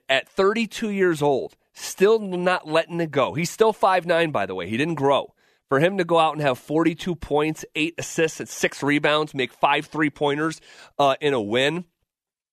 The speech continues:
uh, I just, I don't know, man. It was like, it was classic. It was classic I T. It looked like prime I T. And granted,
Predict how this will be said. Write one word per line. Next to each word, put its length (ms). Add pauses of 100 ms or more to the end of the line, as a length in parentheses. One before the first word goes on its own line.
(200)
uh, 380 (140)
I 120
just, 400
I 80
don't 140
know, 160
man. 320
It 80
was 200
like, 240 (920)
it 80
was 160
classic. 560
It 40
was 120
classic 480
I 140
T. 240
It 100
looked 160
like 160
prime 440
I 220
T. 480 (480)
And 360
granted, 420